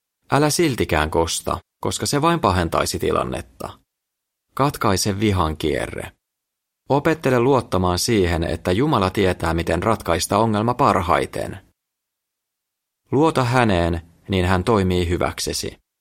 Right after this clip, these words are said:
Psalmit kolmekymmentäseitsemän, kolmesta viiteen. Tekstiruutu. Tosielämän kokemus.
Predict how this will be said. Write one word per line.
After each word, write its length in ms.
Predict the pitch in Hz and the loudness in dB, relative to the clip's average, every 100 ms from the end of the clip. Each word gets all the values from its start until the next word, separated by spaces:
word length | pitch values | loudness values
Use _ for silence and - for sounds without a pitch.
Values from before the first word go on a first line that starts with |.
| _ _ _ _ _ _ | _ _ _ _ _ _
Psalmit 600 | - 98 92 90 92 - _ - | -6 0 2 2 0 -4 _ 0
kolmekymmentäseitsemän, 1400 | 95 82 - - - - 104 98 - 85 85 82 - _ | 2 2 -2 -6 -6 0 0 0 0 0 0 -2 -8 _
kolmesta 520 | - 85 82 87 85 82 | -2 0 -2 -4 -4 -2
viiteen. 560 | 80 - - - - - _ _ _ _ _ _ _ _ _ _ _ _ _ _ _ _ _ _ _ - | -2 -2 -6 -10 -12 -20 _ _ _ _ _ _ _ _ _ _ _ _ _ _ _ _ _ _ _ -2
Tekstiruutu. 800 | 147 - - 85 82 78 82 80 - _ _ _ _ _ _ _ | -2 0 -2 0 0 0 -2 -4 -12 _ _ _ _ _ _ _
Tosielämän 680 | 131 135 110 92 85 80 80 | -4 0 2 2 2 0 0
kokemus. 760 | 90 78 76 - - - - | -2 0 -4 -4 -8 -10 -12